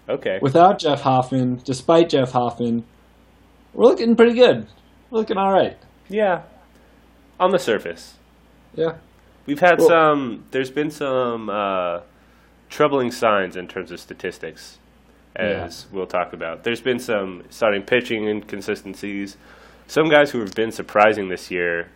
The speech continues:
Speaker 1: We got a surprising start from Jordan Lyles tonight. Hey-o. Um, De La Rosa's been bad, so we'll talk about that a little bit. Um, there are some positive signs there,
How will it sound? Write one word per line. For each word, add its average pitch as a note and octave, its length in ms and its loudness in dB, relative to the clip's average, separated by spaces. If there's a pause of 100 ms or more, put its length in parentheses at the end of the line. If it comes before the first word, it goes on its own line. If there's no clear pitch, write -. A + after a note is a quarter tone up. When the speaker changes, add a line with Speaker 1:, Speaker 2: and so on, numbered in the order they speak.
(420)
Speaker 1:
We G#2 80 -8
got F#2+ 160 6
a F2+ 40 0
surprising C3 520 4
start B2 240 4
from G2+ 160 -8
Jordan B2+ 380 4
Lyles C3+ 400 6
tonight. F#2 500 -4 (580)
Hey-o. C3 1040 2 (880)
Um, F#2 420 -4 (720)
De F#2+ 100 -6
La F#2 60 -6
Rosa's G2+ 340 -6
been F#2 200 -10
bad, E2+ 460 -4
so F2 160 -12
we'll E2+ 120 -14
talk F#2 180 -6
about F2 240 -8
that E2+ 160 -8
a E2+ 60 -10
little E2+ 180 -12
bit. F2 340 -12 (800)
Um, F#2+ 220 -6
there G2+ 160 -6
are A2+ 200 -2
some B2 460 -6
positive A2+ 460 -10
signs A#2 340 -6
there, A#2+ 340 -4